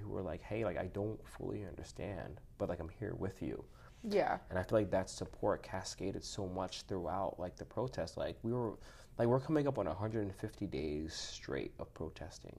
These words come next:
Speaker 1: here in Seattle. Um, now I do think that, like, the messages have been, like, mixed and, like, lost and, like, there's been, you know, things that have happened, but I think it's a beautiful thing being in the city that we're in where, like, w-, we're, it's not like where I'm from. Like, in New York, like,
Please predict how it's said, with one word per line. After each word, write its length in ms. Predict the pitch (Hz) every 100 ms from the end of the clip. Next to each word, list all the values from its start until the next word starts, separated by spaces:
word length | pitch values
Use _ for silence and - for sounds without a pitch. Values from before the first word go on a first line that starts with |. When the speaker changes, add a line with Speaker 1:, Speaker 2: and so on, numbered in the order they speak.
| 98
Speaker 1:
here 180 | 98 82
in 140 | 92
Seattle. 520 | - 52 55 - - - - - - - - -
Um, 400 | 85 78 78 78 - - - - - - -
now 80 | 92
I 40 |
do 140 | 90 104 - -
think 200 | 101 95
that, 140 | 90
like, 220 | 76 76
the 80 | -
messages 680 | 80 80 90 90 85 - - - - - -
have 220 | 87 76
been, 180 | 78 57
like, 240 | 50 -
mixed 320 | 104 120 -
and, 100 | 90
like, 160 | 80 80
lost 380 | 80 87 - 87
and, 100 | 80
like, 120 | 82
there's 180 | 95 92
been, 320 | - 90 78 92
you 60 |
know, 80 | 87
things 240 | - 95
that 100 | 87
have 100 | 85
happened, 500 | - 85 - 80 82
but 280 | 82 76 - - - - - - -
I 80 | 98
think 240 | - 113 104
it's 200 | - 92
a 20 |
beautiful 420 | 87 95 92 87 -
thing 360 | 107 120 90 82
being 280 | 95 98 92
in 100 | 87
the 60 |
city 200 | - 92
that 140 | 85 69
we're 200 | 65 82
in 240 | 98 87
where, 300 | 71 67 62 -
like, 260 | 69 65 - -
w-, 240 | - 92 - - 50 - -
we're, 100 | 120 -
it's 180 | - 143
not 140 | 139
like 160 | 123 104
where 100 | 104
I'm 80 | 90
from. 260 | 120 120
Like, 120 | 87 95
in 100 | 101
New 60 | 98
York, 260 | 107 113 80
like, 280 | 82 82